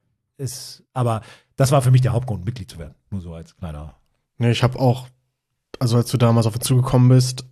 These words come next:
Speaker 2: ähm, und uns geworben hast, mehr oder weniger, hab ich auch nicht daran gedacht, dass, dass ich jetzt das mache, um irgendwelche Vorteile zu bekommen, sondern einfach,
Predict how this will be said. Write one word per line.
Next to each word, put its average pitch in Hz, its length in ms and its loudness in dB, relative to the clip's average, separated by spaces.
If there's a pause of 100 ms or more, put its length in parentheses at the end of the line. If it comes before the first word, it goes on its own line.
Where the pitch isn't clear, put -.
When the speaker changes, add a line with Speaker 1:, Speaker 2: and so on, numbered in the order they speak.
Speaker 2:
ähm, 113 560 2 (540)
und - 500 -4
uns 110 160 0
geworben 127 440 4
hast, 135 200 0
mehr 131 160 4
oder 127 200 4
weniger, 131 400 6 (960)
hab 120 140 2
ich 123 140 4
auch 131 140 6
nicht 131 200 4
daran 117 240 4
gedacht, 117 440 2
dass, - 600 0
dass 113 260 -2
ich 113 120 -2
jetzt - 340 -2 (1040)
das 123 180 0
mache, 127 220 4
um 120 100 2
irgendwelche 123 380 2
Vorteile 120 640 2
zu - 180 -6
bekommen, 110 560 0
sondern 107 320 2
einfach, 98 400 -4